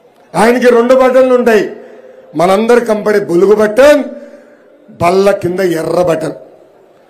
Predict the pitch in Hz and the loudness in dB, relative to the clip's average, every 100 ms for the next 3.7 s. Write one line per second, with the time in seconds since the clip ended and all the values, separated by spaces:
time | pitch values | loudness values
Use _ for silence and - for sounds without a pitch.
0 | _ _ - 202 254 269 233 233 247 254 | _ _ -4 0 2 2 2 0 2 2
1 | 262 254 247 226 208 233 262 269 - - | 2 0 -2 -2 0 4 4 4 2 -6
2 | - - 190 185 233 233 226 - 185 185 | -14 -4 -2 0 0 2 0 0 0 0
3 | 185 185 185 156 135 - 117 | -2 0 0 -2 -6 -12 -20